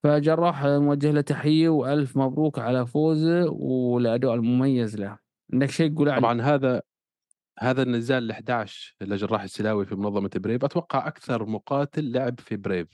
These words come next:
Speaker 2: من الآخر.
Speaker 1: نعم.
Speaker 2: آه، وهذا الانتصار العاشر له في المنظمة.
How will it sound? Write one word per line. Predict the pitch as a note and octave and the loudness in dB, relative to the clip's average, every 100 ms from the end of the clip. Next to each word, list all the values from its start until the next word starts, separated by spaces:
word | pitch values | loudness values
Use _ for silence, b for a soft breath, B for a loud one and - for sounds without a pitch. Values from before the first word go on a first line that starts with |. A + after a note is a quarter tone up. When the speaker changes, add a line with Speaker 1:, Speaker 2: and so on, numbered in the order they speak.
| - | -8
Speaker 2:
من | |
الآخر. | F#2+ G2 F#2 - - _ B B | -4 -2 -4 -10 -16 _ B B
Speaker 1:
نعم. | B2 B2 A2+ | -2 0 0
Speaker 2:
آه، | G#2 G#2 G2+ G2+ G#2 - | -2 0 0 0 -2 -6
وهذا | A2 G2 G2+ B2 C#3 | -6 -4 -2 0 2
الانتصار | A#2+ A#2 A2+ - C3 B2 | 0 0 -2 0 0 2
العاشر | G#2+ B2+ B2+ - G2 - - _ | 0 0 -2 -4 -10 -10 -20 _
له | - G2+ | -8 -6
في | G2+ | -2
المنظمة. | G2 A2 A#2+ B2+ C#3 | -2 0 0 0 0